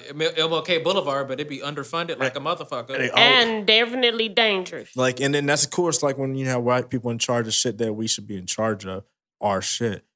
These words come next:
Speaker 2: Like,
Speaker 3: That
Speaker 2: and
Speaker 3: takes us back to
Speaker 2: it
Speaker 3: voting.
Speaker 2: so it, it's crazy, though, like, 'cause it, to me, it's like, you know, do, how do I feel about all this situation? It's like,
Speaker 3: Yes.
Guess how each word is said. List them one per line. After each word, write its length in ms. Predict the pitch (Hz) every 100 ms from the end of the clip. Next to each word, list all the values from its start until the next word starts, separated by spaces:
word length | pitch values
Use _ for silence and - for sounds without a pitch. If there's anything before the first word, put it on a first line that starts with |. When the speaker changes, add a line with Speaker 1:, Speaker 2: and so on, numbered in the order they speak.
| _ _
Speaker 2:
Like, 380 | - 104 98 - - -
Speaker 3:
That 100 | -
Speaker 2:
and 140 | 226
Speaker 3:
takes 160 | 190 196
us 120 | 180
back 200 | 185 175
to 100 | -
Speaker 2:
it 20 |
Speaker 3:
voting. 500 | 185 202 185 151 151
Speaker 2:
so 260 | 170 147 139
it, 220 | 139 139 139
it's 180 | 143 -
crazy, 520 | - 160 170 143 131
though, 200 | 113 113
like, 220 | 110 104
'cause 160 | - 110
it, 100 | 101
to 100 | 107
me, 180 | 120 123
it's 160 | 113
like, 400 | 107 98 92 -
you 60 | 104
know, 340 | 104 101 98 98 _ _ _ _ 104 101
do, 240 | 117 120 -
how 160 | - 123
do 100 | 120
I 60 |
feel 200 | 113 123
about 220 | 123 123 123
all 100 | 123
this 160 | 123
situation? 520 | - 113 120 120 117 113
It's 160 | 101
like, 140 | 107 101
Speaker 3:
Yes. 220 | 82 -